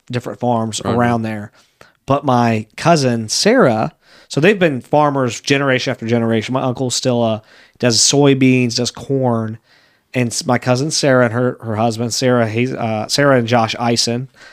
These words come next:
Speaker 1: uh, they're both P H Ds in animal science.
Speaker 2: Wow.
Speaker 1: And they have their own beef company, cattle company. They actually called Flourish and Roam. And it's grass-fed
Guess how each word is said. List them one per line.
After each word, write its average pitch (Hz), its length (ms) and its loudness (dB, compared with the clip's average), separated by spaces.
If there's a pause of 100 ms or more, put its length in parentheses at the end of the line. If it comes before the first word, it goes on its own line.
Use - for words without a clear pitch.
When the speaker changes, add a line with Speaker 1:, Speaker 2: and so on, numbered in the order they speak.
(220)
Speaker 1:
uh, 113 140 -2
they're 120 100 2
both 117 300 0
P 123 160 2
H 120 220 2
Ds 120 340 2
in 110 400 -6
animal 139 300 0
science. 107 580 -4 (140)
Speaker 2:
Wow. 95 160 -10 (260)
Speaker 1:
And 127 420 0
they 170 680 2 (120)
have 143 300 -2
their 143 200 -8
own 127 440 -4
beef 180 260 0
company, - 440 -8 (160)
cattle 165 240 0
company. 110 340 -12
They 117 240 -2 (100)
actually 127 300 -2
called 123 220 0
Flourish 123 400 0
and 123 180 -2
Roam. 113 400 -4 (500)
And 120 100 -6
it's - 60 -6
grass-fed 120 760 0